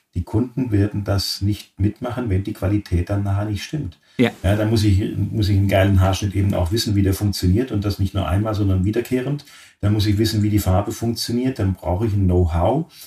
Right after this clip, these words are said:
Speaker 1: Da brauche ich nahezu Spezialisten. Und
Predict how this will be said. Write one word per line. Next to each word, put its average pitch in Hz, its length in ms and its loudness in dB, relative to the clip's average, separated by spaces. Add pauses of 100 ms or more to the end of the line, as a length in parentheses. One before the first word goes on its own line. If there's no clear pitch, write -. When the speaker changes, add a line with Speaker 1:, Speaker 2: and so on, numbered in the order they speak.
(200)
Speaker 1:
Da 92 120 0
brauche 92 280 2
ich 92 80 2
nahezu 92 340 0
Spezialisten. 98 840 0 (320)
Und 98 520 0